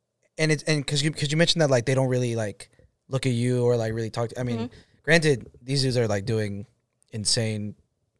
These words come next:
Speaker 1: like, like, Boston venues, like, compared to, like, L A, New York, like, it's really
Speaker 2: Oh,
Speaker 1: ain't
Speaker 2: we're,
Speaker 1: shit. It's really
Speaker 2: yeah,
Speaker 1: ain't
Speaker 2: it's really
Speaker 1: shit.
Speaker 2: shitty.
Speaker 1: So, like, I feel like for them, they're like, "Damn, I'm really out here." <laughs> Like, to us, like,
Speaker 2: Yeah.
Speaker 1: everyone's wild. Like, I remember, um,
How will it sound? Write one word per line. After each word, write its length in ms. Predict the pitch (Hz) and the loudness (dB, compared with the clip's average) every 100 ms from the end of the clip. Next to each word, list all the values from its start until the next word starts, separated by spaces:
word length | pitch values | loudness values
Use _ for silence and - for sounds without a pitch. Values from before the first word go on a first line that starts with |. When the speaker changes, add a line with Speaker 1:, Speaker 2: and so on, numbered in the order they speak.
| _ | _
Speaker 1:
like, 220 | 131 120 | -4 0
like, 160 | 143 151 | 2 6
Boston 320 | 165 190 190 | 10 10 10
venues, 400 | 151 147 156 151 | 6 4 6 4
like, 140 | 131 120 | 4 2
compared 300 | 117 127 123 | 2 2 2
to, 80 | |
like, 260 | 113 107 92 _ _ _ _ _ _ _ _ - | 0 -2 -4 _ _ _ _ _ _ _ _ -8
L 180 | 107 101 | -2 0
A, 160 | 98 | -2
New 100 | 95 | -4
York, 320 | 98 101 92 101 | -6 -6 -6 -6
like, 120 | 101 | -6
it's 100 | 104 | 0
really 120 | 123 | 4
Speaker 2:
Oh, 40 | |
Speaker 1:
ain't 80 | 104 | 6
Speaker 2:
we're, 140 | 90 92 | 6 4
Speaker 1:
shit. 220 | - 117 | 2 0
It's 120 | 123 | 2
really 60 | - | 6
Speaker 2:
yeah, 140 | 180 | 6
Speaker 1:
ain't 100 | 190 | 6
Speaker 2:
it's 80 | 196 | 6
really 120 | 170 | 4
Speaker 1:
shit. 120 | - - 180 | 2 0 -4
Speaker 2:
shitty. 0 | - - | -4 2
Speaker 1:
So, 80 | |
like, 160 | 143 127 | 4 4
I 80 | 123 | 4
feel 140 | 147 | 4
like 100 | 135 | 4
for 60 | 131 | 2
them, 120 | 120 | 0
they're 100 | 120 | 0
like, 180 | 101 87 | -2 -4
"Damn, 220 | 98 98 | -6 -6
I'm 120 | 98 104 | -6 -8
really 180 | 95 | -8
out 140 | 95 98 | -8 -6
here." 220 | 98 101 | -6 -6
<laughs> 480 | - - - 240 - 220 - | -2 -2 4 4 10 8 10
Like, 160 | 160 - - | 4 2 8
to 140 | 233 | 12
us, 200 | 262 - - | 12 10 6
like, 140 | 196 269 | 10 12
Speaker 2:
Yeah. 100 | 311 | 12
Speaker 1:
everyone's 360 | 262 240 226 214 180 | 12 12 12 12 12
wild. 380 | 202 208 214 202 | 12 12 12 10
Like, 100 | 185 | 10
I 40 | |
remember, 300 | 185 185 180 | 10 10 8
um, 420 | 165 156 135 120 | 8 6 2 -4